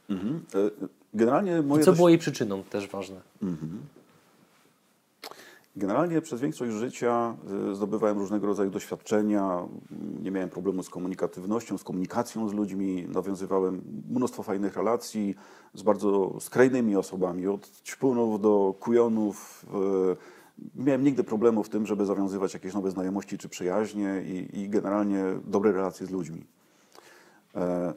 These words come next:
Speaker 1: radziłem sobie z różnymi problemami, które były dla mnie tylko co najwyżej drobnym kłopotem, a nigdy przeszkodą nie do pokonania. E, natomiast, e, wszystkie te moje doświadczenia, mm,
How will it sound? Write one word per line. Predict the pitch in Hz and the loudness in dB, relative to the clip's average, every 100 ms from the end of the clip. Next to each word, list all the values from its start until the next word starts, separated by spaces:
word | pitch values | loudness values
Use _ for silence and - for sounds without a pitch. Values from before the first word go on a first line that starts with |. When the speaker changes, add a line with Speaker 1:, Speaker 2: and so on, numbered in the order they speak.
| - | -2
Speaker 1:
radziłem | 107 151 147 | 0 2 0
sobie | 147 127 | 0 -4
z | |
różnymi | 117 117 127 | -2 -2 -2
problemami, | 117 110 107 107 117 120 143 - | 0 2 2 2 2 0 -2 -6
które | - - 117 | -14 -2 0
były | 113 117 | 2 2
dla | 113 117 | 4 2
mnie | 113 | 0
tylko | - 127 | -2 -8
co | 120 | -6
najwyżej | 117 113 113 117 110 - _ | -4 -2 0 0 -2 -8 _
drobnym | - 104 131 120 117 | -4 4 6 4 0
kłopotem, | - 113 127 127 123 104 | -2 -2 0 0 -2 -2
a | |
nigdy | 107 107 117 110 | -2 0 -2 -4
przeszkodą | - 110 - 110 | -8 -8 -2 -2
nie | 110 | 0
do | 107 | -2
pokonania. | 107 104 107 82 73 - _ _ _ _ _ _ _ _ - | -4 -2 -2 -2 -6 -14 _ _ _ _ _ _ _ _ -6
E, | 87 87 92 - - - _ _ _ _ - | -4 -4 -6 -10 -14 -18 _ _ _ _ -2
natomiast, | 101 135 143 139 - - - 107 107 104 | 0 4 4 2 -2 -12 -4 0 0 -2
e, | |
wszystkie | - 135 143 | -8 -8 -6
te | 120 | -4
moje | 113 113 110 104 | -2 0 2 0
doświadczenia, | 104 - 98 - 117 120 117 117 _ _ _ _ _ _ _ _ _ - | -2 -6 -6 -4 -4 -2 -4 -6 _ _ _ _ _ _ _ _ _ -10
mm, | 95 98 98 95 95 | -6 -4 -4 -4 -8